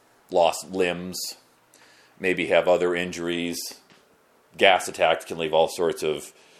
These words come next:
scars and breathing problems. And that's not to mention the, uh, soldiers who unfortunately had shell shock,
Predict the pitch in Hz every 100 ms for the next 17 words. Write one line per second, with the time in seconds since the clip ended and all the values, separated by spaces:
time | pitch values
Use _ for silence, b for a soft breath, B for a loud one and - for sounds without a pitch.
0 | b b b - - 92 85 82 82 80
1 | 76 90 90 80 71 80 69 76 76 87
2 | - - _ _ _ _ _ _ _ _
3 | _ _ _ b b b b 101 117 113
4 | 123 110 107 113 117 117 92 85 85 82
5 | 82 78 - - 120 107 98 87 - 90
6 | 82 107 101 - 85 85 78 - 85 80
7 | 80 - b b b b b b - -
8 | 120 110 - 65 57